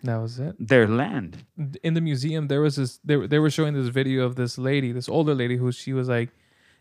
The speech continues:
Speaker 1: "Yeah, I grew, you know, when I was growing up, you know, um, we can go out and just literally pick fruit off the floor and eat it. And it was good for us because we knew it was from the earth's soil."
Speaker 2: Yeah.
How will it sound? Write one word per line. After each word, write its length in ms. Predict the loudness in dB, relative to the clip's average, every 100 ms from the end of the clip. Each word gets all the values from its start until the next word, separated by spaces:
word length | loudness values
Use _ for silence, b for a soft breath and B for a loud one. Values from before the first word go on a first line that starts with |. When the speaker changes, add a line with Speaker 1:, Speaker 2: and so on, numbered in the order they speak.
| -2
Speaker 1:
"Yeah, 260 | 4 6
I 80 | 4
grew, 380 | 4 2 0 -2
you 160 | -4 0
know, 140 | 0
when 200 | 0 -2
I 80 | -2
was 200 | -2 -4
growing 340 | -2 -2 0
up, 400 | 0 0 0 -4 -8
you 180 | -6 -4
know, 260 | -4 -6 -6
um, 500 | -4 -2 -2 -4 -10 _ _ _ _ _ _ _
we 120 | -2
can 140 | 2 4
go 220 | 4 4
out 380 | 6 6 6 4
and 140 | 0
just 260 | 0 -2 -2 _ _ _ _
literally 640 | 0 4 6 6 4 2 -2 _ _ _ 0
pick 200 | 0 2
fruit 280 | 2 4 4
off 200 | 0 0
the 80 | -4
floor 240 | 0 0
and 100 | 0 -2
eat 200 | -2 -2
it. 180 | -4 -10 _ _ _ _ _
And 120 | 0 4
it 40 |
was 200 | 4 2
good 320 | -2 0 0
for 200 | 0 -6
us 100 | -6
because 520 | -8 -6 0 0 0 _ _ _ _ _ -2
we 140 | 0
knew 160 | 4 4
it 120 | 4
was 200 | 2 0
from 280 | 0 0 0
the 100 | 0
earth's 280 | 0 0 -4
soil." 460 | -2 2 2 -2 -8
Speaker 2:
Yeah. 320 | -6 -6 -6